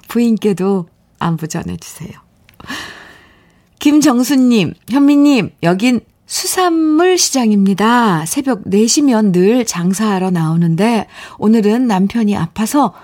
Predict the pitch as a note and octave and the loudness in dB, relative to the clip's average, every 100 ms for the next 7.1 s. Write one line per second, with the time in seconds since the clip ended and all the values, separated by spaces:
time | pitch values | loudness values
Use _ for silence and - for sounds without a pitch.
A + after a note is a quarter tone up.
0 | - - G#3 C#4 D4+ D4 G#3+ E3 F3+ - | -14 -4 0 0 0 0 0 0 -2 -2
1 | F#3 C4 A#3 - _ _ _ - - - | 2 2 0 -4 _ _ _ -20 -20 -20
2 | - - F#4 F#4 F4 D4 D4+ D4 - D#4+ | -14 -4 0 2 2 2 2 0 -4 -4
3 | D4+ - A#3 G#3+ F3+ E3 F3+ F3 C3+ B2+ | -2 -2 -2 0 2 2 2 2 -2 -8
4 | - _ _ _ - - - F#3+ - B3+ | -14 _ _ _ -20 -12 -6 -4 -2 -4
5 | A#3 C4+ F3 E3+ F3+ F#3 F#3 - D4 C#4 | -2 -2 -2 -2 -2 -4 -4 -6 -10 -6
6 | A#3 C4 - - C4 B3 A3 G3 E3 F#3+ | -6 -6 -10 -8 -6 -4 -4 -2 -2 -2
7 | E3+ | -4